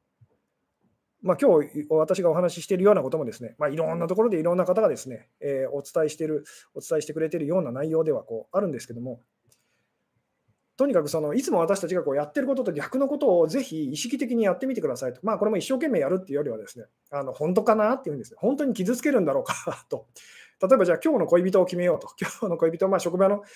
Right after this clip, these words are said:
その何々さんを今日の恋人にしようと。私の恋人だっていうんですね。あの人は私の恋人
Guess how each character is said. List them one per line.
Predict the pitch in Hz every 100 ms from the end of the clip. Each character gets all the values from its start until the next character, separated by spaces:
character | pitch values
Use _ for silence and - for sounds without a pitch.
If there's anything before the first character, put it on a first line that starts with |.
| - -
そ | 175
の | 160 147 147 143
何 | 165 202
々 | 165
さ | 135
ん | 120
を | - -
今 | -
日 | 160
の |
恋 | 151 151
人 | 156
に | 135
し |
よ | 139
う |
と。 | 113
私 | 156 180
の | 196
恋 | 147 143
人 | 143
だ | 139
っ |
て | 135
い | 117
う |
ん |
で | 104
す | _
ね。 | _ _ _ _ _ _ _ - 175
あ |
の | 165
人 | -
は | 180
私 | 202 170
の | 175
恋 | 139 147
人 | 147